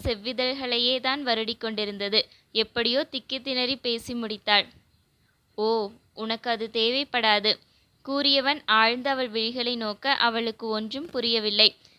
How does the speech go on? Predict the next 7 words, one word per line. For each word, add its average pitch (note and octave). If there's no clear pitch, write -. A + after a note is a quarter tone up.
அடுத்து A#3
அவன் C4+
செய்த B3+
செய்கையில் A#3+
அவள் A3+
புரிந்து A3+
கொண்டாள். G#3